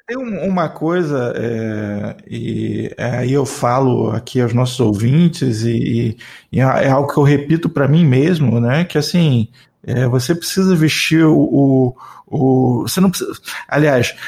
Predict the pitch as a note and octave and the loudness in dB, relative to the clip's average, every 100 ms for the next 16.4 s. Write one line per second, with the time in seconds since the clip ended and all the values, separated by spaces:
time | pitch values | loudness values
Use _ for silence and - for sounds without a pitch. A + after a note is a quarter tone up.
0 | - B2+ D3+ F#3+ F#3+ G3+ G3+ - G3+ F#3 | -6 -2 2 4 2 2 0 0 2 4
1 | E3 C#3+ D3+ G3 F#3+ F#3+ E3 D#3 - G3 | 4 4 2 2 0 0 0 -2 -2 0
2 | F#3+ E3 E3+ C3 A2+ - A#2 G#2 - - | 0 2 2 2 0 -2 -6 -6 -8 -8
3 | D3 D3 D3 D#3 F3 F3 F3+ D#3+ C#3+ F3 | -6 -4 -2 -2 -4 -2 0 0 0 0
4 | E3+ E3+ - - - - B2+ E3+ F#3 F3 | 2 0 0 -6 -20 -6 2 4 4 2
5 | - D#3+ A#2+ D#3 C#3+ - - - _ - | 0 0 0 2 2 0 -10 -20 _ -8
6 | B2 D3 C#3+ C#3+ D3 D3+ F#3 A3+ F3+ G3 | -2 0 2 2 2 0 -2 2 4 2
7 | G#3+ G3+ F3 F#3 - D#3+ A2+ D3+ F3 E3 | 0 -2 0 0 0 -2 0 0 2 0
8 | F3 F3+ F3+ F3+ D3 C3+ C3 A#2+ C3+ D#3+ | 0 0 0 0 0 0 -2 -4 -10 -10
9 | - E3 D#3+ F3 G#3 G#3+ G3+ F3+ - _ | -12 -12 -10 -4 -2 0 -2 -4 -10 _
10 | _ _ C3+ C#3 C3 A#2+ A#2+ G2 G#2 - | _ _ -2 2 2 2 0 -2 -4 -10
11 | _ - B2+ F3 A3 G#3 F#3 G#3 A3 - | _ -4 0 2 2 2 2 2 0 -2
12 | - F3 - A3+ A#3+ G#3 G3 F#3+ G3 F3+ | -2 -2 0 0 2 2 0 0 2 0
13 | A3 F3 - F#3 G#3 G3 G3 G3+ E3+ C3+ | 0 -4 -2 0 2 2 0 0 -2 -2
14 | - F#3 F#3+ F3 E3+ F3 F#3 E3+ G3+ F#3 | -2 0 2 2 2 2 2 2 0 -2
15 | F#3 G3+ F3 G#3 F#3+ F#3 A3 A3+ G#3+ E3+ | -2 -6 -2 -2 -2 -2 -2 2 2 2
16 | C3+ F3+ A3 | 2 4 4